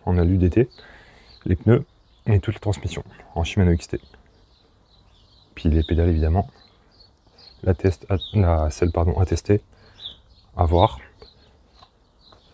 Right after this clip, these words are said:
Puis voilà, qui, euh, il rend vraiment très bien. Euh, commandé sur Autrix, reçu avec un jour de retard. Bon, c'est pas dramatique non plus.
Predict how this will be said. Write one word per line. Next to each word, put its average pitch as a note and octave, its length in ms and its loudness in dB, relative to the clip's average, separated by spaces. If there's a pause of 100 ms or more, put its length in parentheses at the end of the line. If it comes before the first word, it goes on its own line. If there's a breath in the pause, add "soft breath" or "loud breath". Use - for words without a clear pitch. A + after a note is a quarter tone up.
(560 loud breath)
Puis - 120 2
voilà, F2 240 2 (2000 soft breath)
qui, - 160 -4
euh, F#2+ 220 2
il F#2+ 80 2
rend F2+ 140 2
vraiment G#2+ 240 2
très - 160 -6
bien. G#2 180 -4 (1800 loud breath)
Euh, D#2 440 0
commandé F#2 380 2
sur F2 200 -2
Autrix, B2+ 260 -2 (300)
reçu F2 420 -2
avec E2+ 220 -2
un F2 40 0
jour F2 120 2
de E2 60 2
retard. G#2 360 -4 (140)
Bon, C#2+ 120 -10 (680 loud breath)
c'est - 120 -20
pas D2 120 -6 (260)
dramatique - 460 -4
non F2 80 -4
plus. A#2+ 200 -2